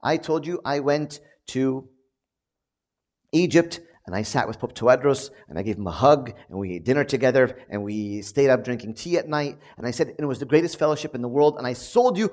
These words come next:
on this most amazing experience." And then I say, "And I declare that to you, that you also might have fellowship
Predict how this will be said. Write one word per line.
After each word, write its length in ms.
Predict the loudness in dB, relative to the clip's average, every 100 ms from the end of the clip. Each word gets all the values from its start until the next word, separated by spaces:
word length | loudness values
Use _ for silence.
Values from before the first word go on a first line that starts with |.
| -2
on 140 | 0 2
this 120 | 2
most 320 | 6 6 4 -2 2
amazing 480 | 6 6 4 0
experience." 560 | -2 -2 2 2 2 -4
And 100 | -2
then 60 | 0
I 80 |
say, 400 | 0 2 2 0 -10 -20 _ _
"And 100 | -6
I 60 | -6
declare 480 | -6 -8 -4 0 0
that 240 | -2 -4
to 100 | -10
you, 160 | -8 -8
that 140 | -10
you 180 | -12 -2
also 320 | -2 -2 -4
might 220 | -6 -6
have 200 | -8 -4
fellowship 560 | -2 -2 -4 -10 -10